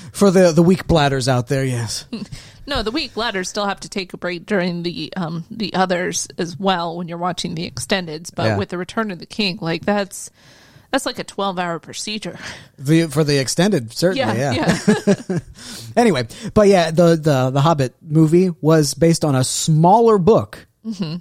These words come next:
Speaker 1: but one, and
Speaker 2: They
Speaker 1: they stretched it across three movies.
Speaker 2: They shouldn't have done.
Speaker 1: No, and they were reaching into, like, the Silmarillion and stuff like that for other pieces of lore that they could kinda crowbar in,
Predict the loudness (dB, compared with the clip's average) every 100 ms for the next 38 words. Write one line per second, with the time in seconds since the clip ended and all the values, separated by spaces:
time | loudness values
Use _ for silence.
0 | -6 -6 0 4 4 4 0 2 4 4
1 | 4 2 2 2 0 2 0 -2 -6 -6
2 | -4 -2 -2 0 0 0 -6 -10 -10 -10
3 | -10 -6 -6 -8 -12 _ _ 2 4 4
4 | 0 0 2 6 6 6 2 2 2 2
5 | 2 2 0 2 4 4 4 4 2 0
6 | 0 -2 0 -2 -2 -4 -8 -2 0 0
7 | 0 -2 0 -4 -2 0 0 0 0 0
8 | 0 0 0 0 2 2 4 2 2 2
9 | -2